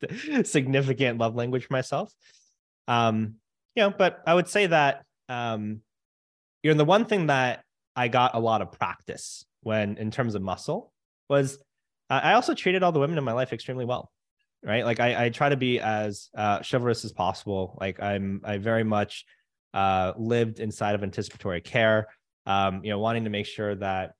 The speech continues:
yeah, I can, uh, open the door, right? The ca-, open the car door, open the, the restaurant door, you know, order the food, you know, just really live in my masculine and help make decisions so that they can really rest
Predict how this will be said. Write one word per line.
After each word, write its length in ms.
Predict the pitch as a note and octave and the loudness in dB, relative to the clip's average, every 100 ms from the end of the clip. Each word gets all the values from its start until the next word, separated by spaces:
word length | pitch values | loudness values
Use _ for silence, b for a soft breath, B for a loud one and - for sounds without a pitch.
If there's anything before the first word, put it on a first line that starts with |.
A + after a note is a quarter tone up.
| - | -6
yeah, 180 | E3+ G2 | -2 0
I 80 | |
can, 400 | G2 A2 G2 F#2 - _ - | 0 -2 -4 -6 -12 _ -2
uh, 160 | G2 | -2
open 180 | A#2 G#2+ | -2 -4
the 60 | B2+ | 0
door, 380 | F3 C3 B1+ - _ _ _ | 2 2 0 -10 _ _ _
right? 280 | F#2+ G#2 - - | -4 -2 -4 -6
The 80 | G#2+ | -4
ca-, 200 | C#3+ B2 | -2 -2
open 240 | A2 A2 | -2 -2
the 60 | A#2 | -2
car 200 | - A#2+ | 2 2
door, 220 | G#2 F2+ | 2 -2
open 200 | F2 G#2 | -4 -4
the, 360 | G2+ G2+ G2 F#2+ | -2 0 -2 -4
the 240 | G2 G2 F#2+ | -4 -4 -2
restaurant 440 | A#2+ - G#2+ F#2 | -4 -2 -2 -2
door, 340 | G2 F2+ E2 - | -2 -2 -4 -6
you 100 | F#2+ | -6
know, 80 | F#2+ | -4
order 220 | G#2 G#2 | -4 -4
the 80 | G2+ | -6
food, 520 | - C3+ G#2+ F2+ E2 | -4 0 2 0 -6
you 100 | - | -6
know, 180 | G2 F#2+ | -4 -4
just 240 | F#2+ G2+ - | -4 -6 0
really 420 | D3 C3 A2+ G#2 | 4 4 2 0
live 160 | A#2 A2 | -4 -4
in 60 | |
my 120 | A2 G2+ | -4 -4
masculine 520 | G2+ A2+ - G#2+ F#2+ | -4 -4 -6 -8 -6
and 100 | F#2 | -6
help 220 | A2+ F#2+ | -6 -6
make 320 | G2 G#2 - - | -6 -8 -10 -14
decisions 520 | - G3 C#3+ A2 G2+ | -4 -2 0 -2 -4
so 160 | A2 G2+ | -6 -4
that 240 | G2+ - | -6 -4
they 160 | A2+ C#3+ | -4 -4
can 160 | A#2 | -2
really 220 | G#2+ G#2 | -2 -2
rest 480 | G2 A#2+ C3 - - | -2 -6 -6 -10 -12